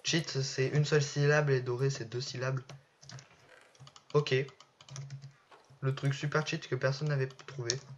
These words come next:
Euh, le reste, je vais laisser là, c'est pas intéressant. Euh, j'aimerais...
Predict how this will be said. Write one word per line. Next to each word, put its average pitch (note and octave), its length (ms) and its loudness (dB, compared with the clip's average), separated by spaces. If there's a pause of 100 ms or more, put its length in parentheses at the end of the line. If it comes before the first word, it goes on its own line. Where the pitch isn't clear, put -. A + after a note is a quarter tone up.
(640)
Euh, A#2 340 0
le A#2+ 80 -2
reste, C#3 280 0 (120)
je A#2+ 220 -10
vais A2+ 60 -8
laisser B2+ 220 -6
là, C#3 100 -2
c'est - 140 -8
pas C3 120 -4
intéressant. C3 440 -6 (2500)
Euh, D3+ 200 12
j'aimerais... D#3+ 320 4